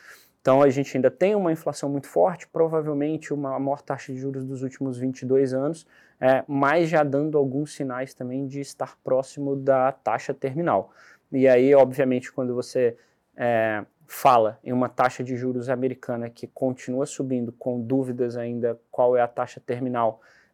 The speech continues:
e uma taxa europeia que já começa a dar indicações do seu, do, de, de estar perto do, do finalmente, né, perto do fim da corrida, sem dúvida nenhuma você tem um ambiente melhor pro dólar.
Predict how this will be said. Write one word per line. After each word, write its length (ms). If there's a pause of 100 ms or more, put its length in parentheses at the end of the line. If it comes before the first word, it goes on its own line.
e 380
uma 200
taxa 340
europeia 420
que 300
já 260
começa 500
a 20
dar 360
indicações 720
do 100
seu, 440 (420)
do, 120
de, 460
de 140
estar 260
perto 340
do, 140
do 220
finalmente, 720
né, 120
perto 320
do 60
fim 180
da 80
corrida, 540 (400)
sem 220
dúvida 260
nenhuma 320
você 240
tem 160
um 120
ambiente 460
melhor 540 (380)
pro 120
dólar. 460